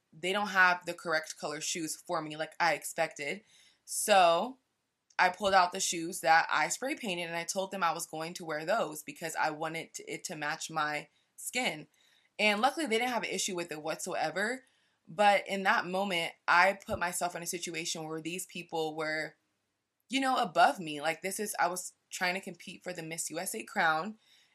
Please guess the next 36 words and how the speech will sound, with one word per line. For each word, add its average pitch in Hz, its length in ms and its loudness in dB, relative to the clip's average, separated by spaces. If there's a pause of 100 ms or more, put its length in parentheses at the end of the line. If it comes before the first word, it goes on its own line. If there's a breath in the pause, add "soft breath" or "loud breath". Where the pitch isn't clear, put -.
And 170 520 0
that's 185 240 2
a 214 40 -4
situation 185 720 -4
where 165 100 -4
you 170 120 -6
can 170 180 -10
find 165 260 2
yourself 160 440 -2
feeling 160 240 -4
like, 151 200 -4
"I 160 80 2
don't 220 140 -2
wanna 220 160 0
say 214 220 -2
anything 190 360 -6
'cause 160 80 -8
I 160 80 2
don't 190 140 -2
wanna 196 200 -4
look 185 220 -4
like 180 140 -6
a 170 80 -8
brat. 160 320 2
I 156 60 -2
don't 175 100 -4
wanna 214 160 -4
get 226 140 -8
in 233 100 -6
trouble." 233 540 -4 (460 loud breath)
But 196 180 6
I 190 140 4
took 226 180 -6
it 226 60 -8
upon 220 240 -4
myself 170 420 -2